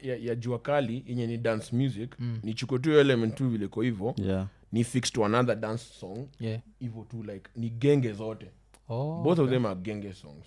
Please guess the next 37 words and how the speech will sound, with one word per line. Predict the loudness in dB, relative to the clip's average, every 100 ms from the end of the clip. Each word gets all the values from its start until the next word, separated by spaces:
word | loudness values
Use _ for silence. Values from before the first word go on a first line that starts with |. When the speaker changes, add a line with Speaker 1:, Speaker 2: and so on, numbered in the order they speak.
| -10
Speaker 2:
Mm, | -4
Speaker 1:
Unaona? | -2 -4 -6
Speaker 2:
mm. | -6 -4 -6 -10 _ -6
Speaker 1:
So | 0
there's | 2 2
nothing | 0 -2
umechange. | -10 -10 -14 -16 -16 -14
Literally | -10 -8 -8
umejack | -8 -8 -8
Speaker 2:
Oh. | -8
Speaker 1:
tu |
your | -10 -12
stuff. | -20 -20 _ -6
Speaker 2:
Mm. | -4 -4 -4
Speaker 1:
And | -2
then | 0
kuna | 0 0
hata | 2
wengi, | 2 0 -2
hata | -2 2
area | 2 4
yao | 2
wenye | 2 -2
wana, | -6 -10 -12
wana | -12 -12 -14
sample | -10 -8 -8 -8
alafu | -10 -10
wanaongeza | -12 -12 -12 -12
elements | -12 -14 -14
zao. | -12 -12 -14 _ _ -6
Speaker 2:
Mm. | -2
Speaker 1:
Others | 0 0 0
are | -4
just | -6 -6
using, | -8 -6
like, | -8 -10 -14
beats | -14 -14 -14 -20